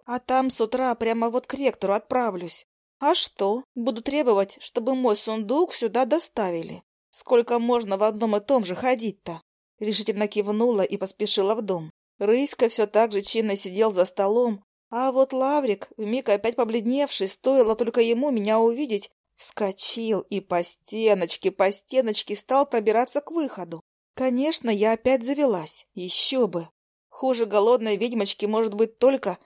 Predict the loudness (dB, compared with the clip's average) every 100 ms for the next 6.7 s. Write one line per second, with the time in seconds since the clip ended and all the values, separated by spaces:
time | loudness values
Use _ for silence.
0 | _ -10 -6 2 4 4 2 0 0 -2
1 | 0 -2 -2 -6 -8 -10 -14 -18 _ _
2 | _ -8 -6 -8 -4 4 6 6 4 -4
3 | -6 4 4 4 0 -2 -2 2 2 4
4 | 2 0 0 2 2 0 -4 -8 -8 -16
5 | _ -6 -2 -2 0 0 2 2 2 0
6 | 0 0 0 -2 -6 -14 -18